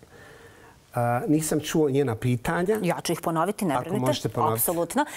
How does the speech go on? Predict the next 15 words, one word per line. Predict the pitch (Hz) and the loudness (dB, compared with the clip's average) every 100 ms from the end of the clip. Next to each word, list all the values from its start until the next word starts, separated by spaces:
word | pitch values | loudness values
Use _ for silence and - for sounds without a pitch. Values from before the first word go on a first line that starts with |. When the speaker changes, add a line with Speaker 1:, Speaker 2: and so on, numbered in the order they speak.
| - | -6
Speaker 2:
Da | - 262 | -2 0
li | 240 | 0
imate | 247 226 | -2 -2
citat | 170 254 302 - | 0 2 0 2
ili | 185 | 0
knjigu | 180 254 269 | 2 2 2
koja | 214 208 | 0 2
vam | 190 175 | 2 2
je | 170 | 0
doslovno | 175 175 180 170 | 0 0 -2 -4
promijenila | 170 160 156 143 | 0 0 2 0
život? | 135 - - - - - - - - | -2 -8 -10 -12 -14 -18 -20 -20 -8
Speaker 1:
Knjigu? | - 220 147 107 - _ _ - | 2 2 2 -8 -16 _ _ -2
Speaker 2:
Ili | 240 202 | 2 2
citat | - 202 - 262 | 2 -2 0 -2